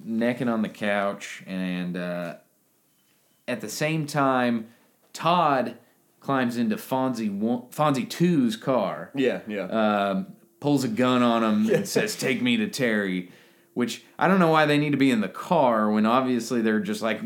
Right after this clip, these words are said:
Speaker 1: across the street
Speaker 2: They
Speaker 1: or
Speaker 2: have
Speaker 1: something.
Speaker 2: literally been able to walk anywhere in this place within, like, three minutes. I mean, it's not like they don't have a, they have no kind of, like, travel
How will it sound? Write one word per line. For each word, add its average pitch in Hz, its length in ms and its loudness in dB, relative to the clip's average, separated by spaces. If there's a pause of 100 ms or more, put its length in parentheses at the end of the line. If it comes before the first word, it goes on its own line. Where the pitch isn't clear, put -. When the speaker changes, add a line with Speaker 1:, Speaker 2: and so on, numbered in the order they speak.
(100)
Speaker 1:
across 113 440 -4
the 104 120 -8
street 113 400 -2
Speaker 2:
They 185 100 6
Speaker 1:
or - 40 8
Speaker 2:
have 226 80 4
Speaker 1:
something. 120 140 2
Speaker 2:
literally 185 320 4
been 156 120 2
able 151 180 2
to 139 60 2
walk 135 420 2
anywhere 165 460 2
in 135 100 2
this 123 220 0
place 110 420 0
within, 120 380 0
like, 107 320 -2
three 113 360 -4
minutes. 101 440 -2
I 123 60 -2
mean, 127 140 0
it's 127 140 -2
not 139 240 2
like 123 420 0 (640)
they 151 140 4
don't 165 160 4
have 165 200 4
a, 127 140 4
they 131 160 0
have 147 180 2
no 139 220 2
kind 139 300 -2
of, 107 80 -4
like, 104 340 -6
travel 104 720 -2